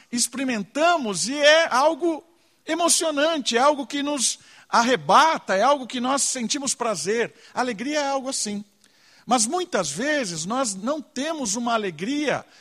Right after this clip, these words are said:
segura, ou seja, nós temos medo de perder essa alegria, ou fazemos de tudo pra manter o máximo possível dessa alegria. E hoje, nesses quatro versos iniciais do capítulo três,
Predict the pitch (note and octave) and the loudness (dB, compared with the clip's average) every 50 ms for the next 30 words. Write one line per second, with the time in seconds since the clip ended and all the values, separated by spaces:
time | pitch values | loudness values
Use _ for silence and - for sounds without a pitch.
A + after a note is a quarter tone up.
0 | - - _ - - - - D#4 D4 G#3+ F#3 A#3 D4 D#4+ D#4+ D4+ G#3 C#3+ F#3 A#3 | -20 -18 _ -2 2 2 2 2 0 -2 0 2 4 4 4 4 2 2 0 0
1 | G#3 - A3 G#3 F#3+ E3+ C#3 C3 G#2 - - - - - - D#3+ F3+ A#3 C#4 C#4+ | 0 2 2 2 2 0 0 -4 -6 -8 -12 -20 -20 -14 -8 -4 0 0 2 2
2 | - - - - - _ _ _ _ _ _ _ _ _ _ _ _ - C#4+ D#4 | 2 2 0 -2 -6 _ _ _ _ _ _ _ _ _ _ _ _ -4 -2 -2
3 | D#4+ D#4+ A3+ G3 G#3+ A#3 B3+ D4+ F4 F4+ F4 F4 D4 G#3 B3+ A3 - C4 A#3+ G#3+ | 0 2 0 0 0 0 -2 0 2 0 0 0 -2 -4 -4 -4 -2 -2 -2 -2
4 | F3 D#3+ C4+ D4+ D#4 C4 A#3 G3 F#3+ - F3+ F3+ F3 D3+ C3 B2+ D3 F#3 G3 E3 | -2 -2 -4 -2 -2 -2 -2 -2 -4 -4 -4 -4 -6 -6 -8 -8 -8 -8 -6 -6
5 | B2+ G2+ - _ _ - - - - G3+ B3+ D4+ D4 A#3+ - B3 G#3 G#3 D4 D4+ | -6 -8 -10 _ _ -20 -20 -4 0 0 2 2 0 0 -2 -2 -2 -2 -2 -4
6 | B3+ G3 G#3 C#4+ G#3+ - _ - D#4+ E4+ D#4 G#3+ - C4 C4 C4+ C#4 B3+ - - | -4 -4 -6 -6 -8 -8 _ -2 -2 -2 -2 -2 -2 -2 0 0 -2 -4 -4 -6
7 | D4 D#4 D#4 C4 B3 C#4+ D#4+ E4 D4+ - - C#4+ C4+ C4+ G#3+ B3+ B3+ - - - | -6 -4 -4 -2 0 0 2 2 2 0 -2 -2 -4 -8 -8 -8 -6 -4 -4 -4
8 | C#4 D4 C#4 B3+ A3 F#3 E3 F3+ F3 - - E3 D#3 D3+ C#3 B2 A#2+ B2+ A#2+ A#2 | -4 -4 -4 -4 -6 -4 -4 -4 -4 -4 -4 -6 -6 -8 -8 -8 -8 -8 -8 -8
9 | - - _ _ _ _ - - - - - - F#3 A3+ C#4+ E4 E4 D#4+ D4 C4+ | -10 -12 _ _ _ _ -20 -20 -20 -18 -10 -4 -2 2 4 6 8 8 8 6
10 | G3+ E3 C#3 C#3 C3+ C3 F3 A#3 C4 B3+ - - F3 - - - B3 C4+ D4 D#4+ | 6 4 2 -2 -4 -4 -2 0 0 0 0 0 -2 -2 -2 -2 0 0 0 0
11 | D#4 - A#3 G3+ D#3+ D#3 F3+ F3 F3 E3 - D3 C#3 D#3+ D#3+ D3+ C#3 - - C#3+ | -2 -4 -8 -8 -4 0 0 0 0 0 -4 -6 -8 -8 -8 -6 -6 -6 -4 -2
12 | C3+ C3+ B2 A#2 - - A#2+ - C#3 A#2+ - A#2+ A2+ - - G3 B3 A3+ C#3+ A#2 | -2 -4 -4 -6 -8 -8 -8 -8 -10 -14 -14 -14 -12 -4 -2 -2 0 0 -2 -6
13 | - - | -8 -10